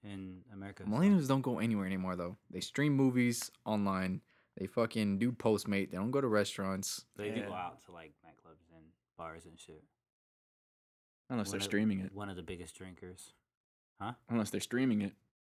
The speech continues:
Speaker 3: Like, would you rather go to Steve Aoki or, uh,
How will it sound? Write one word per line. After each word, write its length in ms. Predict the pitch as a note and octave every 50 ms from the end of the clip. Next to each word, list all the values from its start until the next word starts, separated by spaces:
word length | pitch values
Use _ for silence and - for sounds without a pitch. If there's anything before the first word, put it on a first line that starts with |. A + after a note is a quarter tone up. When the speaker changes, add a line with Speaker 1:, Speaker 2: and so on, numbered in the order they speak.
| _ _ _ _ _ _ _ _ _ _ _ _ _ _ _ _ _ _ _ -
Speaker 3:
Like, 100 | G#2 G#2
would 100 | G#2 G2+
you 60 | G#2
rather 180 | G2+ G#2 G#2+ G#2+
go 120 | A2 G2+
to 60 | F#2+ G2+
Steve 260 | - - A#2 G#2+ G#2
Aoki 300 | G#2 G2+ G2+ G2+ G#2 - - -
or, 40 | - F#2+ F#2+ G2 F#2+ F#2+ G2 -
uh, 40 | -